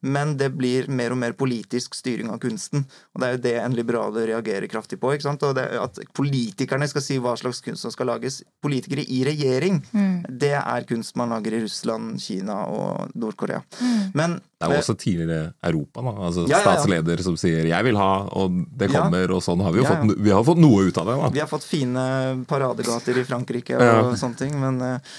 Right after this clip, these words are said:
Speaker 1: ja da. <laughs>
Speaker 2: Ja, men også noe med det at, eh, s-, det løser jo på en måte ikke problemet. Kanskje
Speaker 1: Nei,
Speaker 2: det med
Speaker 1: nei.
Speaker 2: kvotering, at,
Speaker 3: Mm.
Speaker 2: ehm,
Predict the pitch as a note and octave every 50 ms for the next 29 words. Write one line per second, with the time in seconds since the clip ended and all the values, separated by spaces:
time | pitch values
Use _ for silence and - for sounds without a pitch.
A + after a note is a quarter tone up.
0 | - - - - _ - - B2+ C3 D3 - - D3 C3 - - - - - A2+
1 | G#2+ - - - F#3+ F#3+ F#3+ A3 G3+ G#3+ B3 C4 B3+ B3+ D#4 D#4 C#4 B3+ A#3+ G#3
2 | G3 G3+ G3+ - - - - - - - - - - - - - - A3 G#3+ A3
3 | A3+ A3+ A#3 B3 B3 G#3+ E3+ D#3+ - G3+ F#3 - A3 A3 A3 F#3+ F3 - - F3
4 | F3 F3+ F3+ - - _ - G3+ - - - F3+ F3 - _ _ - G3 F3+ E3+
5 | F#3 F3+ E3+ F#3 - G3+ G#3 G#3+ G3+ - _ _ - A#3 A3+ - B3+ B3 G#3+ A3+
6 | A3+ A3 - - A3 - G#3+ F#3 F#3 F#3+ G#3 G#3+ G#3 G3+ - - - - - _
7 | _ _ G#2+ - - G3+ G3+ G3 F#3+ F#3+ F#3+ F#3 F#3 F#3 G3+ G3+